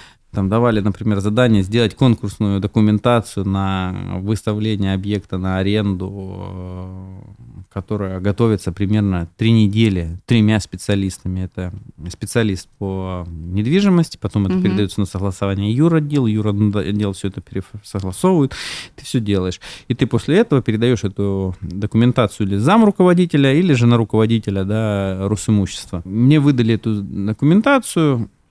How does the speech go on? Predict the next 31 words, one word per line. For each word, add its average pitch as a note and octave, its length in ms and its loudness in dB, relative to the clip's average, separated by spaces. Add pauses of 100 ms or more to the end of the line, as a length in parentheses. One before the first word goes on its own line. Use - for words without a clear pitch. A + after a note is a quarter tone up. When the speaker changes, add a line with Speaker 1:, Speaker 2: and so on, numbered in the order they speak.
(380)
Speaker 1:
Юрист F#3 240 2
сказал, D#3 260 2
"Всё D3 180 0
просто", A2+ 440 -2
мой F#2+ 180 -2
адвокат G#2+ 480 0
сказал. G#2 340 -2
Мы G#2 120 4
понимали, C#3 400 4
что - 200 -4
меня A#2 320 4
этим G2+ 260 0
пытались G#2 320 -4
дожать. G2 400 -2 (840)
Он D#3+ 80 4
сказал, G#2 300 0 (580)
"Тебе D3+ 140 2
что D#3+ 160 2
непонятно, C#3 420 6
пиши A#2 300 0
сразу B2+ 400 2
заявление, G2+ 460 2
то, - 160 -6
что - 180 -2
тебе E3+ 240 2
до A#2+ 80 4
этого A#2+ 260 2
нужно A#2 280 4
то-то, G#2 240 -2
то-то". - 400 -10
Но F3 340 6